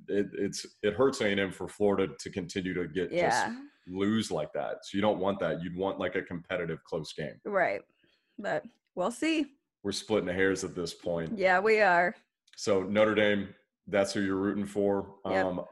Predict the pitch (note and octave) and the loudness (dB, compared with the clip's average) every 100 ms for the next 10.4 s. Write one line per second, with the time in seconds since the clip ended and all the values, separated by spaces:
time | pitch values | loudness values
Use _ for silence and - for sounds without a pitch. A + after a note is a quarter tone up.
0 | - G#2 G2+ - - A#2+ B2 - G#2 F#2+ | -2 0 0 -6 2 4 4 0 2 2
1 | F#2 F2+ - F#2+ F2+ E2+ - - F2+ - | 0 -6 -2 0 0 -2 -6 -4 -4 -2
2 | F#2 E2+ G2 F2 E2+ F2+ - F2+ F2 D#2+ | -4 -2 -2 0 -2 -4 -8 -6 -4 -4
3 | D#2 - F2 F2 F2+ - _ _ _ G2 | -6 -4 0 0 -2 -8 _ _ _ -8
4 | F#2 G2 F#2+ G#2 G2 F3+ A#2 F3+ - _ | -6 -4 -2 -2 -2 0 0 0 -4 _
5 | _ _ _ _ _ G#3 D#3+ E2 D#3+ D#2+ | _ _ _ _ _ 2 2 -2 -2 -6
6 | D#3 - - E3+ B2 - A3+ B3 A#3+ G#3+ | -10 -12 -2 0 2 2 0 2 0 6
7 | B3 - B3 A#3+ A#3 G#3+ F#3+ F#3 F#3+ F#3 | 6 8 4 6 2 0 -4 -4 -4 0
8 | E3+ E3+ F3 F3 F#3+ F3 D#3+ D#3+ D3 E3 | 0 0 -6 -8 -6 -2 0 -2 2 0
9 | - G3+ G3+ F#3 E3+ D3+ E3+ D3+ - F3 | 0 -2 0 2 0 -2 -6 -6 -2 0
10 | G3 G3 F3+ | 0 0 0